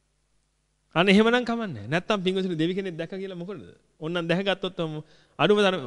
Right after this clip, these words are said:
ලොකුම දේ තමයි මොකද්ද? ගිහිල්ලා කියන්න පුළුවන් හැමෝටම මම විෂ්ණු දෙවියෝ දැක්කයි කියලා. ඉතින් ඒක නිසා පින්වතුනි දෙවියන්ව දකින්න පුළුවන් ධර්මයේ තුලින්.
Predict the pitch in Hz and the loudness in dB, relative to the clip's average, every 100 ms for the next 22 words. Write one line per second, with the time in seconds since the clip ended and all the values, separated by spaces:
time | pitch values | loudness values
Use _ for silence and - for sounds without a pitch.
0 | 143 147 156 202 208 190 180 175 170 185 | 2 8 10 8 4 4 2 0 0 -4
1 | 127 127 160 175 156 170 170 156 156 151 | -4 -4 -4 -2 -2 -2 -4 -6 -6 -6
2 | 160 190 170 160 254 _ _ _ _ _ | -8 -8 -8 -8 -8 _ _ _ _ _
3 | _ _ _ _ _ _ _ 151 165 165 | _ _ _ _ _ _ _ -10 -8 -6
4 | 185 175 160 139 101 - _ _ _ _ | -6 -6 -8 -14 -16 -20 _ _ _ _
5 | _ _ _ _ _ _ _ _ _ _ | _ _ _ _ _ _ _ _ _ _
6 | _ _ 170 190 240 208 156 139 143 165 | _ _ 4 6 6 4 2 0 -2 -2
7 | 175 175 175 - _ _ 131 180 247 240 | -2 -4 -6 -20 _ _ 0 2 4 4
8 | 185 170 202 190 180 190 190 151 160 190 | 4 2 0 -4 -4 -4 -2 -2 -2 -4
9 | 165 135 92 | -6 -6 -14